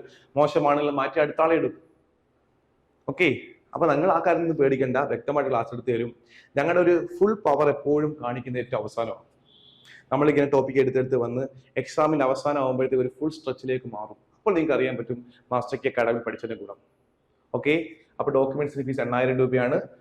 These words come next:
ബയോളജിയുടെ ഫീസ് എത്രയാണ്? ആറായിരം രൂപയാണ്. പുതിയ ബാച്ചാണ്, മൂന്നാമത്തെ ബാച്ചാണ്. എല്ലാ ബാച്ചും നൂറിലധികം കുട്ടികൾ. ഓക്കെ, അപ്പൊ അതുകൊണ്ട് തന്നെ കിടിലൻ ബാച്ചുകളാണ്.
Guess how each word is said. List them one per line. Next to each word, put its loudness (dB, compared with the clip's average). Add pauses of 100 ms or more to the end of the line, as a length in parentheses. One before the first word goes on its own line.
(200)
ബയോളജിയുടെ 6
ഫീസ് -4
എത്രയാണ്? 4
ആറായിരം 4
രൂപയാണ്. 2
പുതിയ -2
ബാച്ചാണ്, -4
മൂന്നാമത്തെ -6
ബാച്ചാണ്. -10
എല്ലാ 2
ബാച്ചും -4
നൂറിലധികം -6
കുട്ടികൾ. -18 (1000)
ഓക്കെ, 2 (440)
അപ്പൊ 2
അതുകൊണ്ട് 4
തന്നെ -2 (160)
കിടിലൻ 2
ബാച്ചുകളാണ്. 0